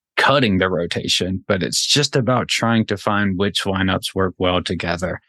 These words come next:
Uh, Roach and Flip seem really comfortable playing in a half court, whereas, like,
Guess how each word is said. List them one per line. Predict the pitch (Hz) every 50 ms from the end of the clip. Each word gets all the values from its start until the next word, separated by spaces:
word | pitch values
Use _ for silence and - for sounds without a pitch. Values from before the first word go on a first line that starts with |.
| _ _ _ _ _ -
Uh, | - 92 90 87 85 85 - -
Roach | - 101 107 104 107 - -
and | 101 90
Flip | - - 107 104 98 -
seem | - - 101 95 87 87
really | 85 95 98 101 98 95
comfortable | 92 - - 98 95 90 - 98 92
playing | 87 - 95 95 95
in | 92 92
a | 90
half | 87 - 98 95 - -
court, | - - - 98 95 92 92 90 - -
whereas, | 98 92 92 92 92 90 - -
like, | 95 92 90